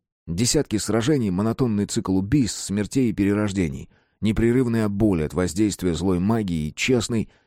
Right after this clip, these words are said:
но такой острой стали, полное преобладание красного в цветовом диапазоне. В голове эхо криков и чавканье рассекаемой плоти.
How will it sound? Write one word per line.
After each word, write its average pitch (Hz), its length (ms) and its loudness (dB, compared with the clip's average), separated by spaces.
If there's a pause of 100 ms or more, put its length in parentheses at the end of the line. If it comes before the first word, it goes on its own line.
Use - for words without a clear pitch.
(140)
но 101 260 0
такой 101 400 0
острой 85 260 -2
стали, 69 460 -6 (240)
полное 120 360 2
преобладание 98 640 0
красного 101 680 -2
в - 60 -20
цветовом 98 420 0
диапазоне. 85 600 -2 (380)
В 95 100 -4
голове 113 420 2
эхо 107 320 -2
криков 110 520 0
и 87 60 -2
чавканье 95 580 0
рассекаемой 101 600 -2
плоти. 80 420 -4